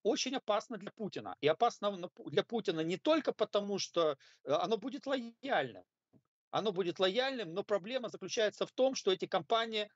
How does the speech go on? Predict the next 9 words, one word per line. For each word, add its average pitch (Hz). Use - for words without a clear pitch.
будут 180
разоряться. 160
Вы 196
не 214
умеете 214
соответствующих 185
людей 170
и 175
соответствующего 180